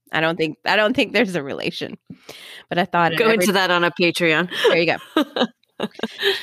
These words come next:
Speaker 1: So Billy lived in the apartment across the hall from Kathy and Russell. Billy was a gay man, which in the sixties was pretty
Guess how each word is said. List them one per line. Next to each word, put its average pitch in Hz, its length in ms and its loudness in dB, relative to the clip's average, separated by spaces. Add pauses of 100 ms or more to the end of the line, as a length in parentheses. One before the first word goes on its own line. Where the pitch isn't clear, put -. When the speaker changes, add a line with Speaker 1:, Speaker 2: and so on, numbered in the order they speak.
(160)
Speaker 1:
So 247 120 0
Billy 240 400 0
lived 214 560 2
in 185 280 0 (200)
the 190 160 0
apartment - 540 0
across 185 460 -2
the 202 100 -2
hall 156 420 0 (160)
from 175 160 -2
Kathy 160 400 -2
and 151 140 -2
Russell. - 360 -8 (1040)
Billy 196 320 4
was 226 200 4
a 202 60 4
gay 180 260 2
man, 226 440 -2 (420)
which - 460 -2
in 180 120 -2
the 170 80 -2
sixties 196 640 -2
was 185 240 -2
pretty 190 440 0